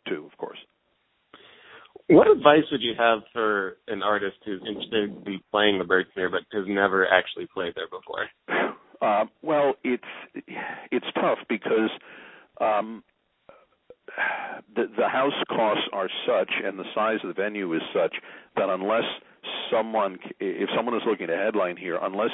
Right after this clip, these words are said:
Speaker 1: they can do at least three hundred tickets at a twenty to twenty-five dollar, uh, price tag, we just cannot afford to, to present them. Um, more and more, in terms of a real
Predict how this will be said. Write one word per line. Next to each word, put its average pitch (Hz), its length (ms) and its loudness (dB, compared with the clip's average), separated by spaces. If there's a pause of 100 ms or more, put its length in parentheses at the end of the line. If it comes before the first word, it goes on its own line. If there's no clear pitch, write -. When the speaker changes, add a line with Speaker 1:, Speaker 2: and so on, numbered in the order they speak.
Speaker 1:
they 104 140 2
can 85 260 -12
do 92 340 0 (460)
at - 140 -2
least 104 260 2 (120)
three 101 180 -2
hundred 92 300 -4
tickets 87 400 0 (100)
at 80 80 0
a 82 60 -2
twenty 92 320 -2
to 85 100 0
twenty-five 87 540 -4 (260)
dollar, 82 380 2 (640)
uh, 71 400 -2 (760)
price 131 220 0 (100)
tag, 85 320 -2
we 98 100 -8
just 90 260 0 (180)
cannot 87 400 -2
afford 85 380 -2 (100)
to, 78 180 -6 (580)
to 95 100 -4
present 101 540 -4
them. 80 220 -4 (500)
Um, 92 480 -4 (300)
more 120 360 0 (140)
and 92 160 -8
more, 92 480 2
in 87 160 -4
terms 87 260 -4
of 85 100 -6
a 80 60 -4
real 92 200 -2